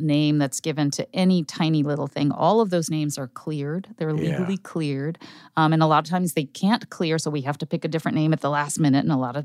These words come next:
Speaker 1: you know, signage has to change, and, you know, and, um, people's names even have to change. And every little gadget that, you know, we display, um, uh, even our, our hero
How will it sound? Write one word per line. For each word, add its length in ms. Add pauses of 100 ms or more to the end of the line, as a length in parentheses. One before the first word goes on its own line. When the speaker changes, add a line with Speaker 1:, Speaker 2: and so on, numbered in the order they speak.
Speaker 1:
you 80
know, 300
signage 420
has 180
to 100
change, 500
and, 200
you 120
know, 160
and, 180
um, 220
people's 280
names 400
even 200
have 180
to 80
change. 560 (460)
And 340
every 440
little 640
gadget 580 (240)
that, 320 (160)
you 80
know, 100
we 140
display, 920
um, 500 (360)
uh, 220
even 220
our, 240
our 120
hero 680